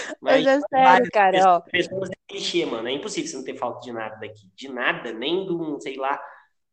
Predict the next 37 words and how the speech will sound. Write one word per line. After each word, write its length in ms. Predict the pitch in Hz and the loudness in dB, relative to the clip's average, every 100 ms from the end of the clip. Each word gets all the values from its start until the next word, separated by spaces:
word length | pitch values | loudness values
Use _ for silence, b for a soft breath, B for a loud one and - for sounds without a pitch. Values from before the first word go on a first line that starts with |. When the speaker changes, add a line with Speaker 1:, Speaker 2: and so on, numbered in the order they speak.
| _ | _
Speaker 1:
de 80 | 123 | -8
um, 360 | 123 123 120 | -6 -6 2
Speaker 2:
Ó, 220 | 220 196 113 | 4 4 0
não, 280 | 269 240 196 | 2 2 2
Speaker 1:
de 60 | |
um 20 | |
Speaker 2:
tá. 260 | 226 - - | 0 0 -2
Eu, 160 | - 208 214 | -4 -4 0
eu 100 | 226 | 0
sinto 300 | 247 240 254 | 0 -2 -2
Speaker 1:
Como 120 | 254 | 0
Speaker 2:
falta, 1080 | 226 220 233 240 254 247 240 240 226 208 196 | 4 6 6 4 2 4 6 6 6 4 2
sinto 300 | 202 214 226 | -4 -8 -8
falta 420 | - 214 208 220 | 2 4 4 2
do 140 | 208 233 | -8 -8
entarde-, 560 | 254 240 220 226 277 247 | -4 2 2 4 2 0
entardecer 760 | 240 247 240 240 254 220 226 214 | -6 -2 2 2 2 0 2 0
de 120 | 226 | -4
Campos, 520 | - 196 185 202 220 | 4 4 4 -2 -8
que 120 | - | -2
eu 60 | 214 | -2
sou 140 | 208 | 0
apaixonada, 800 | 196 196 208 247 240 180 175 208 | 4 4 4 0 4 4 4 0
né, 160 | 208 196 | 2 4
da 100 | 185 | 2
planície. 600 | - 196 190 175 180 - | 2 0 2 -4 -6 -14
Porque 160 | - 226 | -2 0
aqui, 120 | 247 | 4
como 220 | 254 254 | 4 4
tem 120 | 247 | -4
muito 340 | 233 269 302 269 | -4 -8 -6 -4
morro, 600 | 226 233 240 214 180 180 _ _ _ _ | 4 6 6 2 -8 -10 _ _ _ _
não 180 | 208 214 | -4 -2
tem 200 | 214 233 | 2 0
esse 180 | 240 240 | 0 0
degradê 720 | 214 214 226 220 208 214 220 | 2 4 6 4 4 2 2
de 180 | 214 196 | 0 -6